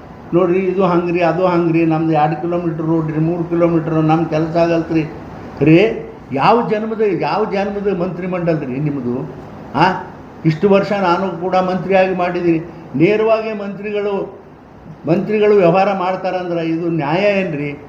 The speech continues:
ಹೇಳ್ರಿ ನೋಡೋಣ. ಇಡೀ ರಾಜ್ಯದಲ್ಲಿ ಬಂದು ಹೇಳ್ತಾರೆ ವಾ-, ನಮ್ಮ ಹತ್ರನೇ.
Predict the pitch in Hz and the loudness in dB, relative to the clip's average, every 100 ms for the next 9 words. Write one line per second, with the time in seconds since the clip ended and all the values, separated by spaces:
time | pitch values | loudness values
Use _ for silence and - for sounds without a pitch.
0 | - 147 160 151 131 135 131 - - - | -4 2 2 2 -2 -6 -8 -10 -18 -20
1 | - - - 165 196 160 175 170 185 175 | -20 -12 -4 0 4 4 2 0 -2 -4
2 | - - - - - - - 175 226 208 | -6 -14 -20 -20 -20 -18 -2 0 2 4
3 | 240 262 247 240 196 196 214 233 233 240 | 6 4 2 0 0 0 -2 -2 0 0
4 | 220 175 - | 0 -4 -6